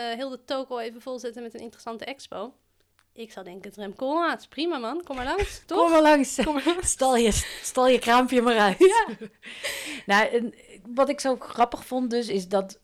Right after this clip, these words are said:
Speaker 2: eh, wanneer hij wordt gevraagd van, "Nou, hoe, hoe kom je nu ineens bij het platteland?"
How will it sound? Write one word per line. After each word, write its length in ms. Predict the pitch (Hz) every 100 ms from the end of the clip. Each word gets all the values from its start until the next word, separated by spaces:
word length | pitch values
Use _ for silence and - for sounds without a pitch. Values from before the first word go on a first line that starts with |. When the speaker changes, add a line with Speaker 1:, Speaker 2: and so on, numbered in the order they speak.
| _
Speaker 2:
eh, 100 | 180 170 156 151
wanneer 480 | 180 190 196 208 214
hij 100 | 202
wordt 140 | 175
gevraagd 400 | - - 170 202
van, 100 | 185
"Nou, 140 | 190 220
hoe, 140 | 165 202 - _
hoe 120 | 226
kom 200 | - 285
je 80 | 269
nu 100 | 226
ineens 260 | 170 156 156
bij 100 | 175
het 100 | -
platteland?" 640 | 240 277 302 208 156